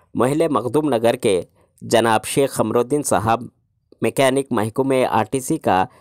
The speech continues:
चार सितंबर बरोज़ इतवार को इंतकाल हुआ। वो पिछले पाँच साल से फालिज के मरीज थे। इनका रिटायरमेंट संगारेड्डी डिपो से हुआ। इनकी नमाज जनाजा बाद नमाज ज़ोहर मस्जिद नूरी नालसाब गड्ढा में अदा की गई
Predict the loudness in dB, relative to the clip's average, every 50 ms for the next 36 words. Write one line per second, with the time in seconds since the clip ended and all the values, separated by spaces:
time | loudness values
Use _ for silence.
0 | _ _ _ 0 2 2 2 0 -2 -4 -2 -2 -2 -2 0 0 0 0 0 0
1 | 0 0 0 0 0 0 -2 -6 -2 0 0 0 0 0 0 0 0 0 0 -2
2 | -4 -2 -2 -2 0 0 0 0 0 0 -2 0 0 0 0 -2 -4 _ _ _
3 | 2 2 2 2 0 -4 -2 0 0 2 0 2 2 2 2 2 0 0 0 2
4 | 2 0 0 -2 -4 -2 0 -2 -2 0 -2 -6 -4 -4 -4 -2 -2 -2 -2 -2
5 | -4 -6 -6 -4 -2 -2 -2 -4 -8 _ _ _ _ _ _ -2 -2 -2 2 2
6 | 2 2 4 0 0 2 2 2 2 2 0 -2 -2 -2 -4 -8 _ _ _ _
7 | _ _ _ _ _ _ -2 0 2 2 2 2 2 0 -2 -2 -2 -2 -4 -4
8 | -4 -6 -6 -4 -4 -4 -4 -4 -4 -6 -6 -6 -8 _ _ _ _ _ _ _
9 | _ _ -2 -2 0 0 0 2 2 2 2 2 2 0 -2 0 0 0 0 0
10 | 0 2 2 2 2 2 0 -2 -2 0 0 0 0 -2 -2 -2 0 -2 -2 0
11 | -2 -2 0 0 0 2 2 0 0 -2 -6 -12 -20 _ _ _ -2 -2 -2 0
12 | 0 -2 0 0 0 0 0 0 0 0 0 0 0 0 2 0 0 2 0 -2
13 | 0 2 0 0 0 0 -2 -2 -2 -2 0 0 0 0 0 -4 -6 -4 -2 -2
14 | -2 -2 -6